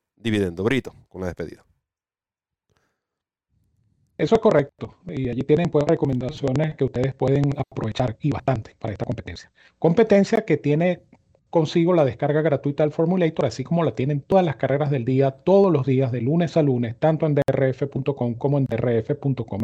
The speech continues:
Speaker 2: slash espanol. En nuestra página tienen el artículo y tienen el enlace para descargar el Formulator. Familiarícese con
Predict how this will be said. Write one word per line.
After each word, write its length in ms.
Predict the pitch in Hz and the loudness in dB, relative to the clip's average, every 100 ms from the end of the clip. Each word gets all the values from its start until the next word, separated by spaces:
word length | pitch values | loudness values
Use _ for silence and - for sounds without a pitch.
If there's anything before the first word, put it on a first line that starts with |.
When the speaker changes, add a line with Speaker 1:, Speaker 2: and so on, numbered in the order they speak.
| 110 | -4
Speaker 2:
slash 240 | 117 113 | -4 -6
espanol. 480 | 113 139 175 156 - - - - - - | -4 0 4 2 0 -20 -20 -20 -20 -8
En 120 | 120 | -2
nuestra 300 | 135 135 175 | 0 2 2
página 360 | 175 165 165 156 | 4 2 2 -2
tienen 440 | - 117 131 139 - | -4 -4 -2 -4 -2
el 180 | 160 | 0
artículo 520 | 156 151 190 180 175 139 | 0 -2 -4 -2 -2 -2
y 40 | |
tienen 280 | 117 113 135 | -2 -2 0
el 120 | 127 | 0
enlace 680 | 101 107 - 127 - - 104 | -2 -6 -4 -4 -4 -10 -14
para 220 | - 123 | -6 -4
descargar 480 | 127 107 113 107 110 | -4 -6 -10 -8 -6
el 80 | 123 | -6
Formulator. 680 | 123 117 107 117 113 - - | -6 -6 -4 -4 -6 -8 -10
Familiarícese 840 | - 127 127 160 190 185 - 160 | -4 -2 0 2 2 0 -2 -2
con 340 | 156 160 180 | 2 2 0